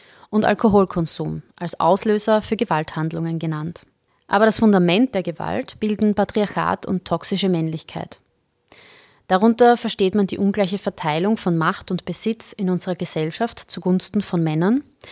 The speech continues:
Besitz- und Kontrolldenken gegenüber Frauen und ein Männlichkeitsbild, das Frauen als auch Männern schadet. Männern schadet es insofern, als dass die Vorstellung von männlichem Verhalten in unserer Gesellschaft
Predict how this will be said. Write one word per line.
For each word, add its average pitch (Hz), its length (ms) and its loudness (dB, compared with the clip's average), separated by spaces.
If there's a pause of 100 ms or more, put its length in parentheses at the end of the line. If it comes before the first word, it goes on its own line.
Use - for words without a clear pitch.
(340)
Besitz- 247 420 -2
und 196 100 0
Kontrolldenken 175 800 0
gegenüber 170 320 0
Frauen 175 540 -2 (640)
und 226 140 6
ein 208 160 8
Männlichkeitsbild, 220 1040 2 (180)
das 180 220 -2
Frauen 175 500 0
als 175 180 2
auch 196 120 -2
Männern 165 320 0
schadet. - 460 -6 (960)
Männern 190 340 4
schadet 214 260 0
es 208 120 -2
insofern, 214 760 0 (320)
als 196 160 -2
dass 208 160 0
die 202 120 -2
Vorstellung 196 600 0
von 180 220 -2
männlichem 190 420 0
Verhalten 160 480 -2
in 202 120 6
unserer 190 260 0
Gesellschaft 185 680 -2